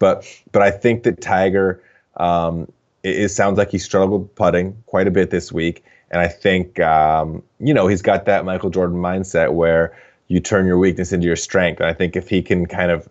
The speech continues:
flip that switch over the week and, and, and come in with a hot putter on Thursday and, and throughout the weekend, uh, he'll have a good chance also on, uh, at the Players. So it would be fun to see. It would be fun to see Tiger lift that trophy again.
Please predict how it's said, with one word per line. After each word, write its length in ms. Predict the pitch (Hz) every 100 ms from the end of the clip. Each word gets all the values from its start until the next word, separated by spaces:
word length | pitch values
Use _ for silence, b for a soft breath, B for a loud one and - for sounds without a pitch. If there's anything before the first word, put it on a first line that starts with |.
| _ _
flip 320 | - 101 95
that 240 | 98 92
switch 480 | - 104 110 - -
over 220 | - 95 95
the 100 | 90
week 280 | 95 120
and, 220 | 98 90 -
and, 240 | 95 87 -
and 220 | 90 85
come 200 | - 92
in 300 | 90 90 90
with 140 | 90 85
a 40 |
hot 300 | 101 90 -
putter 340 | 98 95 98
on 200 | - 85
Thursday 600 | 85 92 101 104 110 110
and, 120 | 90 85
and 120 | 87
throughout 280 | - 87 87
the 60 |
weekend, 460 | 85 90 104 107 117 B B B B -
uh, 380 | 87 87 82 80
he'll 100 | 98
have 200 | 92 90
a 20 |
good 140 | 90 80
chance 280 | 90 85
also 400 | 85 80 - 78
on, 300 | 76 76 78
uh, 100 | 76 -
at 120 | -
the 40 |
Players. 400 | - 78 69 80
So 200 | 85 87
it 40 | 101
would 120 | 101
be 80 | 98
fun 240 | 107 104
to 80 | 98
see. 380 | - 98 92 90
It 120 | -
would 120 | 92
be 60 | 87
fun 160 | 92
to 60 | 87
see 140 | 90
Tiger 320 | 90 85 85
lift 180 | 82 85
that 160 | 82 82
trophy 320 | 85 80 78
again. 320 | 76 76 78